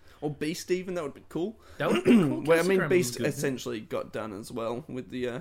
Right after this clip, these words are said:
Speaker 1: anyways, we'll get
Speaker 2: That's
Speaker 1: to
Speaker 2: the
Speaker 1: it.
Speaker 2: thing. They, we'll get to it in a second.
Speaker 1: Yeah, so then they, um,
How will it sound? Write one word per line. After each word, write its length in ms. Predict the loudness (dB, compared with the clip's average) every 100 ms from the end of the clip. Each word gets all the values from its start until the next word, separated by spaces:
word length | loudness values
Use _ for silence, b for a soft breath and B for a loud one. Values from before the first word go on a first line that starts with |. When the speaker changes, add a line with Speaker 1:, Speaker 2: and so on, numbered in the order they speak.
| -6
Speaker 1:
anyways, 300 | -6 -4 -4
we'll 60 | 2
get 40 |
Speaker 2:
That's 120 | 2 4
Speaker 1:
to 40 |
Speaker 2:
the 80 | 0
Speaker 1:
it. 20 |
Speaker 2:
thing. 80 | 0
They, 160 | 0 -2
we'll 220 | 2 4
get 160 | 6 4
to 60 | 2
it 80 | -2
in 80 | -4
a 40 |
second. 400 | -2 -2 -4 -10 -2
Speaker 1:
Yeah, 380 | 6 6 6 0
so 300 | 0 2 4
then 280 | 2 0
they, 340 | 0 2 2 0
um, 640 | 0 0 0 -4 -4 -4